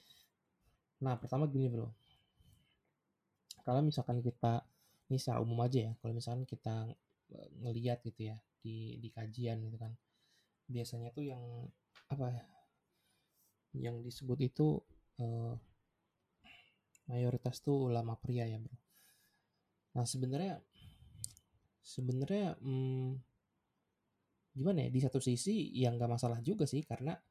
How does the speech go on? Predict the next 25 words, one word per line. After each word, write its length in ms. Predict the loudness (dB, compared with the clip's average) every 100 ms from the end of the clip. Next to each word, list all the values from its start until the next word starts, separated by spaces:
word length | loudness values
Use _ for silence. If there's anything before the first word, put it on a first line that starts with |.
| _ _ _ _ _ _ _
karena 200 | -2 -2 -2
kan 80 | 0
yang 100 | 0
namanya, 480 | 0 0 0 0 0 0 -4 -6 -8
apa, 160 | -6 -6 -6 0
truth 280 | 2 2 -2
itu 100 | -2 0
kan, 80 | 0
kebenaran 420 | 0 0 0 0 -2
itu 80 | -4
kan 60 | -2
yang, 160 | 0 -2 -6
yang 200 | -6 -4 -2
nggak 160 | -4 -2
peduli 260 | 2 4 4
dibawain 560 | 2 2 2 0 -2 -4 _ _ _ -12
sama 160 | -6 -6
pria 180 | -2 -4 -2
atau 100 | -4
wanita, 220 | -4 -2 2
ya 100 | 2 0 -8
tetap 180 | -6 -6
kebenaran 480 | -6 -6 -2 -2 -4 -8
sih 100 | -16
sebenarnya. 400 | -16 -20 -20